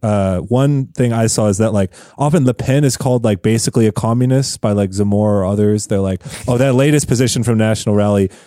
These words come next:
that's basically makes her, like, the Communist Party and stuff." So, like,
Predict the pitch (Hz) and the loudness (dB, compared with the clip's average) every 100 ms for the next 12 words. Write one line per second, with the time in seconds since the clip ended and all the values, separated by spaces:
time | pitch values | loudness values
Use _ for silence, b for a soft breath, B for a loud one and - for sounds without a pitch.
0 | B 110 - 123 120 - 107 101 98 101 | B -4 -2 -2 -2 0 0 0 0 -2
1 | - 101 92 90 95 - 95 90 85 - | -2 -2 -2 -4 -6 -4 -2 -2 -4 -4
2 | 92 85 80 - 87 - 85 92 - B | -4 -4 -8 -10 -10 -8 -8 -10 -18 B
3 | B B 127 131 117 | B B 0 0 -2